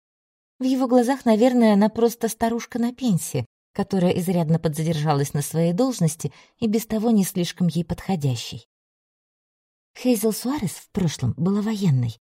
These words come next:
боевым офицером. На её счету множество схваток с космическими пиратами,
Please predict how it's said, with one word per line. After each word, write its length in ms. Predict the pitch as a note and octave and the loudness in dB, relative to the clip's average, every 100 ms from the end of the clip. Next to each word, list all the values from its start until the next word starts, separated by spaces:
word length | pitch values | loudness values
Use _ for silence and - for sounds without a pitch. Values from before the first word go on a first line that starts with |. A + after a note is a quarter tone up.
| _ | _
боевым 380 | F#3+ A3 G#3+ G#3+ | 4 6 6 4
офицером. 640 | F#3+ - - E3+ C3+ A2+ - _ _ _ _ _ - | 2 -2 0 0 2 0 -4 _ _ _ _ _ 0
На 140 | A3 | 2
её 280 | G#3+ G#3 A3 | 4 2 -2
счету 400 | - G#3+ - B3 | -4 -8 -6 0
множество 500 | G#3 A3+ F3+ E3 D#3+ | 2 4 2 -2 -4
схваток 500 | E3 - A3 F3+ - | -6 -2 -2 -2 -8
с 40 | - | -4
космическими 680 | F3+ G3 E3+ - G3+ F#3+ | -2 0 -2 -4 2 2
пиратами, 460 | F#3 F3+ D3+ C3+ | 2 0 0 0